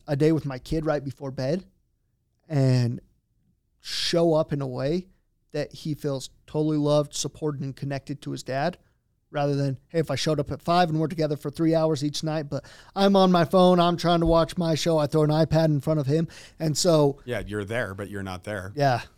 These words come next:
Speaker 1: Yeah,
Speaker 2: But
Speaker 1: so
Speaker 2: you feel good because you're there.
Speaker 1: Yeah, y-, uh, fro-, outside looking in,
Speaker 2: Yeah.
Speaker 1: I can say, "Yeah, I'm a good dad. I spend three hours a night with my kids." And so going through that process, like, it was dirty, it was messy, there was a lot of fights, there was a lot of
Speaker 2: Mm.
Speaker 1: arguments. Um,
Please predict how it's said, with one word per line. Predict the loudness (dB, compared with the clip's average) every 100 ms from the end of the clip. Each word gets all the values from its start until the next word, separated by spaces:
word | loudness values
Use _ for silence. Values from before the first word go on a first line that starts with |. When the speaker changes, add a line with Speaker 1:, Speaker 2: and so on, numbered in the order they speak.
| _
Speaker 1:
Yeah, | 0 0
Speaker 2:
But | 0
Speaker 1:
so | -2
Speaker 2:
you | -4
feel | -4 -6
good | -6 -10
because | -10 -12 -12 -12
you're |
there. | -10 -10 -10 -6
Speaker 1:
Yeah, | 0 0 0
y-, | -6 -10
uh, | -12 -4
fro-, | 0 2
outside | 2 2 2 2
looking | 2 0 2
in, | 4 2
Speaker 2:
Yeah. | 0 -6 -4
Speaker 1:
I | -2
can | 0 0
say, | -2 -2
"Yeah, | 0 0
I'm | 0
a | 0
good | 0 2
dad. | 2 4
I | 2
spend | -2 -4 -4
three | 0 4
hours | 4 4 2
a |
night | 2 0
with | 0 -2
my | -2
kids." | -2 -2 -4 -12 -16 -20 -20 -20 -20 -2
And | 0 2
so | 0
going | 4 4 2
through | 0 2
that | 2 2
process, | -4 -4 -2 -2 -2 -4 -4
like, | 0
it | 0
was | 0 -2
dirty, | 2 4 4
it | 2
was | -4
messy, | -4 -2 -2 -2
there | -4
was | -4
a | -4
lot | -2 -4
of | -4
fights, | -2 0 0 -2
there | -6
was | -6
a | -6
lot | -6
of | -2
Speaker 2:
Mm. |
Speaker 1:
arguments. | 0 0 -2 -2 -2 -6 -8
Um, | -6 -4 -6 -10